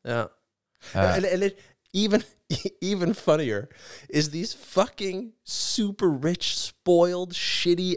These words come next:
Speaker 1: elite U C L A, like, woke luxury, beyond delusional retards. They occupy a fucking building and bring us food. Og det, og det hun også sa var sånn her,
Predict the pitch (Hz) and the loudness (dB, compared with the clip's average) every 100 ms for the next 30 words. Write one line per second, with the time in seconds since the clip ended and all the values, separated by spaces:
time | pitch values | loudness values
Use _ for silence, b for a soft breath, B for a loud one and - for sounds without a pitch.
0 | - 139 143 160 160 - 139 151 175 - | 0 0 0 -2 -4 -8 -4 -2 -2 -2
1 | 180 165 151 151 156 160 156 131 135 113 | 0 2 2 2 -2 -2 -4 -6 -6 -8
2 | 113 117 147 175 - 135 131 160 147 147 | -8 2 4 4 -2 -2 0 0 -2 -8
3 | 156 165 160 123 131 135 147 165 147 143 | -6 -6 -6 -6 -4 -2 -2 -2 -4 -4
4 | 151 175 156 151 143 127 139 180 - 135 | -4 -4 0 2 2 0 0 0 2 2
5 | 113 110 - - B B B B - 151 | 2 0 -8 -14 B B B B 2 2
6 | 165 208 - 190 185 175 170 190 175 147 | 2 -2 -4 -4 -2 -2 -2 -4 -4 0
7 | 165 165 151 135 120 165 247 330 - - | 0 0 -2 -4 -2 0 2 0 -2 -6
8 | - 165 202 285 208 127 107 B B 160 | -6 2 4 4 4 2 -2 B B 0
9 | 170 185 190 180 170 202 196 156 156 143 | 2 2 2 0 -2 -2 0 0 0 -2
10 | 156 | -2